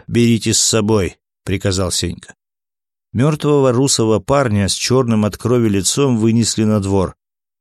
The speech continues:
Сенька вышел за последним холопом, встал у крыльца. Холопы в сумраке сняли перед Сенькой шапки и заговорили.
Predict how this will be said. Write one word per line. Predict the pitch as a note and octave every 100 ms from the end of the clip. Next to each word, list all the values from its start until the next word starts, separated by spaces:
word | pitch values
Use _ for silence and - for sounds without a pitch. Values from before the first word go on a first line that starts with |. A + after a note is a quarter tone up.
| _ _ _
Сенька | - C3 C#3 B2
вышел | A#2 B2 - C3
за | A2+
последним | A2+ G#2+ - A#2 A2+ A2
холопом, | - A#2+ A#2 A2 F#2+ A2+ G#2 _ _ _
встал | - - A2+ G#2+
у | G2
крыльца. | G2+ G2+ - - F#2+ - _ _ _ _ _ _
Холопы | A#2+ C#3 E3+ E3
в | -
сумраке | C#3+ C3+ C#3 B2 B2+
сняли | A#2 - A#2 A#2 A#2+
перед | A#2 A2+ G2+
Сенькой | - A2+ A2 G#2+
шапки | - B2 B2 - B2
и |
заговорили. | A2 A2 A2 G#2+ G2+ F#2+ F2 D#2+